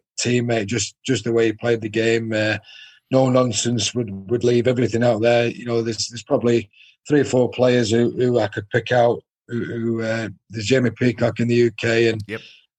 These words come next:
Speaker 1: you know, he's that, that kind of, um, that type of player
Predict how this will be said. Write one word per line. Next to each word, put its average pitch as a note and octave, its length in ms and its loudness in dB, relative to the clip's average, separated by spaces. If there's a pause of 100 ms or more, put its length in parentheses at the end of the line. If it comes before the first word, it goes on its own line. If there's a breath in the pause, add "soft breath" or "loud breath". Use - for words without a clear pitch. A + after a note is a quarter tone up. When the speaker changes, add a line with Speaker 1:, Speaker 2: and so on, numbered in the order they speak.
Speaker 1:
you A2+ 80 -4
know, A#2 120 4
he's A2 240 2
that, G#2+ 300 0
that - 200 2
kind A#2+ 320 2
of, G#2+ 220 0
um, A2+ 400 2 (880)
that - 180 -2
type B2+ 320 0
of A2 180 0
player A2+ 380 2